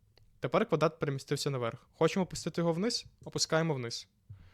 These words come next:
Ну і також є проміжні етапи. Це коли у вас є багато об'єктів, вам, наприклад, там, якщо буде, уявимо, ще якесь таке коло,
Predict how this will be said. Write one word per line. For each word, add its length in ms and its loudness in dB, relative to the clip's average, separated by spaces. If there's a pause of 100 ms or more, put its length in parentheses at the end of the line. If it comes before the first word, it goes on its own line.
(320)
Ну 100 4
і 40 4
також 320 4
є 60 0
проміжні 460 0
етапи. 400 0 (340)
Це 140 -4
коли 180 0
у 40 2
вас 180 0
є 60 2
багато 320 0
об'єктів, 380 0
вам, 120 0
наприклад, 400 -2
там, 260 -4 (120)
якщо 280 -6
буде, 340 -2 (2250)
уявимо, 400 2
ще 220 2
якесь 300 0
таке 240 -2
коло, 340 0